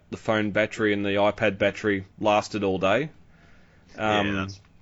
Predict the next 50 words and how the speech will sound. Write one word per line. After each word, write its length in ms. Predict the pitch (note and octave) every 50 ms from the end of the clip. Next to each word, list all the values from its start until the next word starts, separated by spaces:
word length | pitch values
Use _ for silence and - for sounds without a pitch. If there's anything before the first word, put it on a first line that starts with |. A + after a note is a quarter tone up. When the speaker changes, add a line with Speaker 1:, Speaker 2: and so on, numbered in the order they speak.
| - _ - - - _ _
Speaker 1:
Sydney 420 | - - - - D#3+ C#3+ C#3 D3+ D3
Speaker 2:
Yeah, 40 | C#3+
and 80 | C#3+ C#3+
that's, 300 | G#2+ A2 - - - -
that's 260 | - G2 G2+ - -
why 180 | G2+ F2+ E2+ F2
I 40 |
took 240 | E2+ - - F2+ _
the 80 | - E2
camera, 420 | - - F#2 E2+ F2 F#2 G#2 A#2+
like, 240 | A#2 F#2+ E2+ E2 -
instead 480 | F2 E2+ E2 - - E2+ E2+ F2+ F2+ -
for 100 | - F2+
that 200 | F2 E2+ - D#2
reason, 400 | E2 E2+ F2+ E2 A2 A#2+ B2 G#2+
'cause 100 | - E2+
I 60 | D#2+
thought, 80 | -
Speaker 1:
Yeah. 140 | C3 B2+ A2+
Speaker 2:
yeah, 160 | G2+ F2+ D#2 D#2
at 100 | - -
least 220 | E2+ F2 - F#2
I 60 | E2 D#2+
know 120 | E2 E2
the 100 | D#2 D#2+
camera 340 | - - F2+ F2 E2+ D#2+ D2
can 160 | - - E2
handle 400 | D#2+ D#2+ D#2+ E2+ F2 D#2+ D#2+ D#2
just 260 | D2+ E2 D#2+ - -
being 240 | - E2 D#2+ D#2 D#2+
turned 260 | - - F2+ E2 D#2+
on 160 | E2+ E2+ E2 E2
and 120 | E2 E2
off, 200 | D#2+ E2+ E2+ -
taking 380 | - - E2+ D#2+ - E2 E2 D#2+
photos, 600 | - - E2 E2+ E2 D#2 E2 D#2+ E2+ F2 E2+ E2
and, 160 | D#2+ D#2+ D#2+
yeah, 200 | E2 E2 D#2+ D#2 D#2
if 180 | D#2 D#2 - -
you 120 | D#2+ E2+
use 140 | E2 D2 -
your 60 | D2+
phone, 440 | D2+ - E2 E2 D#2+ D#2 D#2 D2+ D#2 - - -
it 40 | D#2+
just 200 | - D#3 D#3 C3+
Speaker 1:
Yeah. 60 | A#2+
Speaker 2:
dies. 460 | A#2 D#2 D2+ D2+ D#2 F#2 G2 - - -
Speaker 1:
Yeah, 180 | B2+ A#2+ A2
exactly. 680 | G#2+ G#2+ F#2+ - A#2 A2 A2 - - G#2 G#2 G#2 - -
Um, 460 | - B2 A#2 A#2 A2+ A2+ A2 G#2+